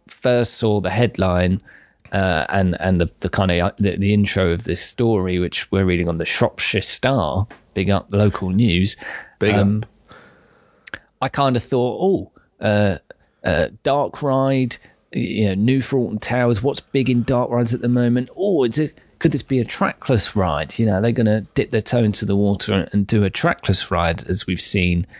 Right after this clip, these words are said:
Speaker 1: um, come into vogue at, uh, you know, Disney and Universal parks and, and others?
Speaker 2: Yes.
Speaker 1: Uh, but yeah, that concept art does look like it's on a track. Um,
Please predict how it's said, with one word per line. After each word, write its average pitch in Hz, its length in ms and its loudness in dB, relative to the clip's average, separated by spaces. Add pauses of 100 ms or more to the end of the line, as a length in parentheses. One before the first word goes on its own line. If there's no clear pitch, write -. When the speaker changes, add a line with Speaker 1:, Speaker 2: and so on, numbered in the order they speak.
(340)
Speaker 1:
um, 87 160 0
come 95 260 0
into 85 200 0
vogue 82 440 0
at, - 220 -2 (500)
uh, 82 180 0
you 95 200 0
know, 76 140 2 (100)
Disney 90 360 0
and 82 80 2
Universal 90 640 0
parks - 460 -4
and, 71 160 -4
and 87 160 0
others? 82 400 -2 (840)
Speaker 2:
Yes. - 520 -6
Speaker 1:
Uh, 107 180 -2
but - 200 -6
yeah, 180 120 2
that 160 180 -4
concept - 480 -4
art 156 280 0
does 139 320 0
look 123 360 0
like 107 340 0
it's - 220 -4
on 101 480 2 (400)
a - 60 -6
track. - 640 -4 (160)
Um, 101 300 2